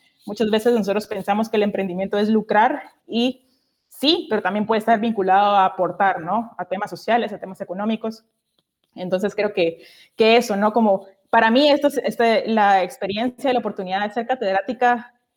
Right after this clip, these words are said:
es algo que me llena muchísimo, ¿no? De poder transmitir estos mensajes y acercar principalmente experiencias de valor.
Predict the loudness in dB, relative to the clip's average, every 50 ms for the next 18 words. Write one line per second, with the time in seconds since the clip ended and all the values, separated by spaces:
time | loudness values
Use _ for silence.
0 | _ _ _ -4 -4 -4 -4 -4 -4 -2 -2 -2 -2 -2 -2 -4 -8 -16 -20 _
1 | _ _ -2 0 0 2 0 0 0 0 0 0 0 -2 -4 -4 -4 -4 -4 -4
2 | -4 -6 -10 -8 -6 -4 -2 0 0 -2 -2 -2 -2 0 0 0 0 -2 -4 -10
3 | -16 _ _ _ 0 2 2 2 2 0 0 0 0 0 0 0 0 0 -2 -4
4 | -4 -6 -6 -4 -4 -2 0 0 -2 -2 -4 -8 -8 -4 -2 0 0 -2 -2 -6
5 | -8 -8 -4 -2 0 0 0 -2 -4 -10 -10 -10 -8 -6 -6 -6 -6 -6 -8 -6
6 | -6 -6 -4 -6 -8 -10 -8 -6 -6 -4 -4 -6 -8 -8 -6 -6 -6 -4 -6 -6
7 | -6 -6 -6 -8 -10 -12 -12 -16